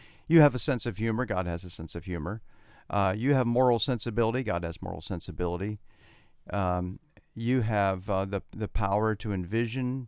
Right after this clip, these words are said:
future goals and, and work toward them. God has the power to envision future goals and work toward them, et cetera, et cetera, et cetera, et cetera. But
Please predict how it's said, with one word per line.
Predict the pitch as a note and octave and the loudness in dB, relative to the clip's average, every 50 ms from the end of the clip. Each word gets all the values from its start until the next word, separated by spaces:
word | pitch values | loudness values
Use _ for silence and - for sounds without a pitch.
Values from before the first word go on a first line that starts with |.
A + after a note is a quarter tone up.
| - _ _ | -14 _ _
future | - - A#2+ A#2 - - A2+ A2 | -10 -8 -6 -6 -4 -4 -6 -4
goals | F#2+ G2+ A2 G#2+ A2 A2 A#2 C3 A#2+ - | -2 -2 0 0 0 0 -2 -4 -4 -4
and, | G2+ F2 E2+ - | -4 -4 -4 -4
and | - G2 F2+ F2 E2+ - | -4 -4 -4 -4 -4 -6
work | F2 F#2+ A2+ A#2 - | -4 -4 -4 -4 -4
toward | - - A#2 A#2 A2+ | -4 -2 0 0 0
them. | A2+ C3 B2+ | -2 -4 -4
God | G#2+ F#2 D#2+ F2 F2 | -2 -2 -2 -2 -2
has | G2+ G2+ | -4 -6
the | - E2+ | -6 -6
power | - G2 F2+ E2+ F#2 F#2+ | -4 -2 0 0 0 -2
to | - G2+ | -2 -4
envision | G2 F#2 E2 G2 G2 F2+ F#2+ F2 | -4 -2 -2 -2 -2 -2 -2 -6
future | D#2+ - G#2 G2 - - F2+ | -4 -6 -8 -8 -8 -10 -10
goals | F2+ - G2 G2+ G#2 G#2+ G2+ | -6 -4 -4 -4 -4 -6 -8
and | F2+ D#2+ | -8 -8
work | E2+ F2 E2+ - | -8 -8 -8 -8
toward | G2 F#2 F2+ D#2 | -8 -6 -6 -4
them, | F2+ G2 G2+ - | -4 -6 -6 -6
et | - - | -8 -8
cetera, | - - A#1+ - | -6 -6 -6 -8
et | - - | -10 -12
cetera, | - - A1+ A#1 | -12 -12 -12 -12
et | A#1+ - | -12 -12
cetera, | - - - - - | -12 -12 -12 -12 -14
et | - - | -12 -6
cetera. | - - D#3 D#3 D#3 D3+ C3 - - - - - - - - - - - - - - - - - | 0 2 2 2 2 0 -4 -6 -10 -16 -20 -20 -20 -20 -20 -20 -20 -20 -20 -20 -20 -20 -20 0
But | A#2+ E3+ G#3 G#3+ D#3 G#2+ - - - | 4 6 6 6 6 4 0 -4 -10